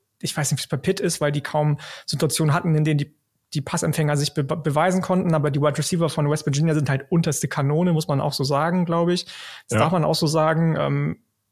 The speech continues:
Speaker 1: da geht halt nichts, da geht gar nichts. Caden Prater, jetzt bei Maryland, mein ehemaliger Lieblingsreceiver von den West Virginia Mountaineers, dagegen, ähm,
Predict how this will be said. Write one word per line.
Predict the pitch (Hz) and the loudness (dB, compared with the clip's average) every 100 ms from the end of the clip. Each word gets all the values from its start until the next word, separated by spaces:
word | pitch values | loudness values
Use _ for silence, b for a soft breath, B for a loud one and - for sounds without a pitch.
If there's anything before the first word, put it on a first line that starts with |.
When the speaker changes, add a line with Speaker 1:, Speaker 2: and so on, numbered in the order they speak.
| _ _ - | _ _ -4
Speaker 1:
da | 131 | 0
geht | 147 160 | 2 2
halt | 147 131 | 0 2
nichts, | 143 185 - - - | 2 2 0 -6 -4
da | 135 | -2
geht | 151 - | -2 -2
gar | 143 175 | 0 2
nichts. | 196 214 - | 0 0 -4
Caden | 156 156 143 | 0 0 0
Prater, | - 156 170 180 190 B B B B B _ - | 2 2 2 0 -2 B B B B B _ 0
jetzt | 165 165 | 0 2
bei | 147 | 2
Maryland, | 151 190 185 185 196 - | 4 4 4 4 2 0
mein | 151 151 156 | 0 2 2
ehemaliger | 156 151 151 147 | 2 2 2 0
Lieblingsreceiver | 165 190 175 180 - 180 180 | 0 -2 -2 -2 -2 0 0
von | 170 170 170 | 0 0 2
den | 170 160 | 2 0
West | 165 | 0
Virginia | 156 160 165 | 0 0 2
Mountaineers, | 160 165 156 165 175 - | 0 0 0 0 0 -2
dagegen, | 160 147 165 175 170 | -4 0 0 0 0
ähm, | 156 147 143 | -2 -2 -2